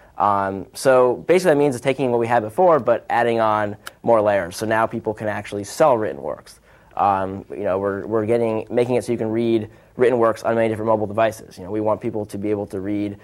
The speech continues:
anything on Scribd on an iPhone, a Kindle, and all the other twenty e-readers that are coming out. Um, and, you know, there's just, it, it's, it's still the same core idea. There's just a lot more to it and, and a lot more users can do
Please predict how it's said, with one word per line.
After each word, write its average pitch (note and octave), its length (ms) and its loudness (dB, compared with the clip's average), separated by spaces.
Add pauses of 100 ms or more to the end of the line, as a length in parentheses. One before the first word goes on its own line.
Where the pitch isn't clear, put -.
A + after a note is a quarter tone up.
(260)
anything A2+ 300 0
on G#2 120 0
Scribd G2+ 440 -4
on G2+ 460 -2 (160)
an G2 120 -4
iPhone, A2 500 0
a G2+ 40 -10
Kindle, A2 460 0
and G2 340 -4
all G#2+ 220 4
the G#2+ 140 0
other G2+ 500 -2
twenty A#2 280 -2
e-readers G2+ 360 -4
that G2 80 -8
are - 60 -10
coming E2+ 240 -10
out. - 180 -14 (480)
Um, F#2+ 420 0 (1000)
and, A#2+ 300 4
you C3 60 4
know, C#3 100 6
there's D3 100 2
just, F#3+ 240 2
it, D3+ 160 4
it's, D#3+ 260 0
it's F3 80 0
still A#3 120 4
the G3+ 80 0
same E3+ 200 2
core D3 220 2
idea. B2 260 4
There's A#2 160 2
just A#2+ 160 -6
a G#2 60 2
lot A2+ 380 4 (180)
more A#2+ 300 4
to A#2+ 260 0
it B2 240 4
and, G2 300 -2
and G2+ 100 0
a G#2 60 4
lot G#2+ 200 4
more A2 180 2
users G#2+ 320 -6
can G#2 120 -8
do G#2+ 360 -4